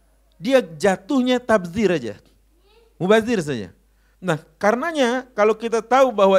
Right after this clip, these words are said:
ini nggak boleh mubazir, ayo, jadikan ini sesuatu yang membuat kita meng-, apa namanya, bisa mengejar ketertinggalan kita dari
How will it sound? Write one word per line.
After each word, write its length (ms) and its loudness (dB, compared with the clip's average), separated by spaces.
ini 320 -6
nggak 160 4
boleh 320 2
mubazir, 640 0
ayo, 400 -4
jadikan 720 -6
ini 320 -8
sesuatu 960 -6
yang 240 -6
membuat 960 -4
kita 480 -4
meng-, 240 -10
apa 240 -4
namanya, 240 -6
bisa 320 -10
mengejar 400 -6
ketertinggalan 800 -8
kita 240 -6
dari 160 -4